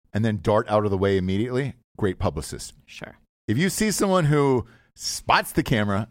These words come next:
Speaker 1: and is, puts their phone away. 'Cause, uh, typically a, a publicist is just on their phone like this all the time, every single second of the day, everywhere you go.
Speaker 2: Mm-hmm.
Speaker 1: If you spot a publicist, put their phone away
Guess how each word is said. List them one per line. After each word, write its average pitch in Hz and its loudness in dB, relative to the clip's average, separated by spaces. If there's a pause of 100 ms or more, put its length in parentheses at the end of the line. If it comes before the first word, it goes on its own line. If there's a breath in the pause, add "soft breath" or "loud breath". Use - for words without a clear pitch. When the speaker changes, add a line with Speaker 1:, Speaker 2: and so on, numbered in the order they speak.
(100)
Speaker 1:
and 101 -2
is, 104 -4
puts 127 -4
their 123 0
phone 127 0
away. 170 -2 (240 loud breath)
'Cause, 117 -12
uh, 135 -2
typically 147 0
a, 101 2
a 107 -6
publicist 101 -4
is 90 -10
just 87 -10
on 95 -2
their 87 -2
phone 87 -4
like 82 -8
this 87 -6
all 85 -6
the 82 -8
time, 87 -6
every 87 -6
single 82 -8 (200 soft breath)
second 113 -4
of 104 -2
the 95 -8
day, 95 0
everywhere 90 -4
you 87 -4
go. 101 -2
Speaker 2:
Mm-hmm. 180 -14
Speaker 1:
If 127 -8
you 170 -2
spot 190 2
a 160 0
publicist, 156 0 (100)
put - 0
their 160 0
phone 165 -4
away 78 -6